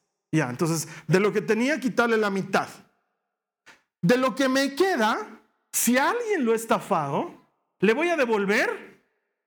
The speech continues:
cuatro veces. ¿Cuánta plata tenía este chatito? Es que, Dios mío,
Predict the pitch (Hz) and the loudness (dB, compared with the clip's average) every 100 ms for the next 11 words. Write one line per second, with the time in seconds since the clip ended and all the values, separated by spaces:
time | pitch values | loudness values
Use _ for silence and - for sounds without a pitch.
0 | _ _ _ - 269 330 359 - 240 214 | _ _ _ 0 2 2 -2 0 0 2
1 | 151 160 233 339 - 143 139 - - _ | -2 0 0 0 -4 -6 -8 -14 -20 _
2 | _ _ _ 247 359 440 370 - 196 254 | _ _ _ 0 0 -2 -4 -4 -4 -4
3 | 349 381 294 220 285 349 311 240 175 - | -2 -2 0 0 -2 -2 -4 -4 -4 0
4 | 415 - 196 - _ - 294 294 - - | -2 -4 -10 -12 _ -16 -14 -16 -16 -16
5 | - - - - 233 233 226 247 466 269 | -14 -14 -14 -2 0 2 0 0 -2 -2
6 | 359 480 208 | -2 -2 -4